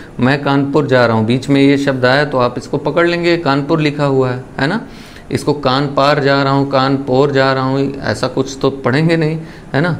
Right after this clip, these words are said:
तो इसलिए इसको एक नियम इस तरह से दिया गया है इसमें, ठीक है। तीसरा देखिए, व्यंजन और र आंकड़े के बीच कोई दीर्घ स्वर होने पर र का आंकड़ा बनाकर र पूरा बनेगा, ठीक है। र का आंकड़ा नहीं बनाएंगे,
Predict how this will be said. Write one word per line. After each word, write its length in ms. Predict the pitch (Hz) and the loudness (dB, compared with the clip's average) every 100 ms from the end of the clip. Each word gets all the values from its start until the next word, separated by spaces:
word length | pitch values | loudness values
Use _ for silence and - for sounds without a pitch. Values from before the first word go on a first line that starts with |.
| - - - | -8 -18 -14
तो 80 | - | -2
इसलिए 360 | 143 139 139 143 | 0 2 2 4
इसको 360 | 127 - 185 285 | 2 0 0 0
एक 300 | - 123 131 | 0 -2 2
नियम 320 | 123 156 160 | 2 2 0
इस 160 | - - | -2 -2
तरह 160 | 120 | -2
से 140 | 117 175 | -2 -2
दिया 240 | 131 104 107 | 2 0 0
गया 220 | 214 113 | -6 -6
है 120 | 107 | -10
इसमें, 300 | - - 127 - - - - | -12 -14 -14 -16 -20 -8 -4
ठीक 140 | 165 | -2
है। 100 | 180 - - - - - - - - | -4 -8 -18 -18 -18 -18 -18 -16 -2
तीसरा 300 | 139 143 185 | 0 2 2
देखिए, 440 | 139 - 143 - - - - - - - - - - - - - 127 | 2 2 0 0 -6 -18 -20 -20 -20 -20 -20 -20 -20 -20 -20 -8 -2
व्यंजन 540 | 117 139 156 165 202 | 2 2 4 4 4
और 200 | 196 180 | 4 4
र 120 | 131 | 4
आंकड़े 480 | 156 180 151 160 170 | 4 4 2 2 0
के 140 | 165 165 | 2 0
बीच 460 | 117 127 113 - - - - | 2 2 2 -2 -16 -20 -2
कोई 160 | 147 165 | 2 4
दीर्घ 440 | 123 117 202 180 160 | 2 2 2 4 2
स्वर 220 | - 131 | 2 2
होने 320 | 113 110 107 | 4 2 2
पर 220 | 104 - - - - 113 | 0 -6 -10 -16 -10 0
र 220 | 127 160 | 2 2
का 160 | 156 135 | 2 2
आंकड़ा 380 | 117 143 208 277 - - - | 2 2 2 0 -10 -12 0
बनाकर 540 | 123 127 120 185 220 - - - - - | 2 2 2 0 -2 -10 -20 -20 -6 2
र 200 | 131 175 | 4 4
पूरा 320 | 180 135 135 113 | 2 2 4 4
बनेगा, 360 | 104 98 107 | 2 -2 -4
ठीक 220 | 110 165 190 | -4 0 2
है। 180 | 151 | 4
र 140 | - 160 | 4 4
का 140 | 160 | 2
आंकड़ा 260 | 127 151 160 | 2 4 4
नहीं 240 | 151 180 | 4 4
बनाएंगे, 460 | 156 113 107 110 | 4 4 2 4